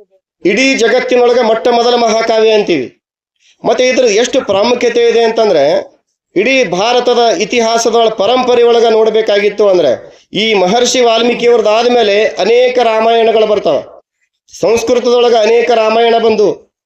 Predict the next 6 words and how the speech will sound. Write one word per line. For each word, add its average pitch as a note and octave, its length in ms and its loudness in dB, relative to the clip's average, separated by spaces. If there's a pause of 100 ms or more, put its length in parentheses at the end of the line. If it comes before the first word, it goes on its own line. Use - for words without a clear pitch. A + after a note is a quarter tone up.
(220)
ತಮಿಳದೊಳಗ A#3+ 540 2
ರಾಮಾಯಣ A#3 460 0
ಬಂತು, A3+ 340 0 (340)
ತೆಲುಗುದೊಳಗ B3 560 2
ರಾಮಾಯಣ A#3 460 0
ಬಂತು, A3+ 300 0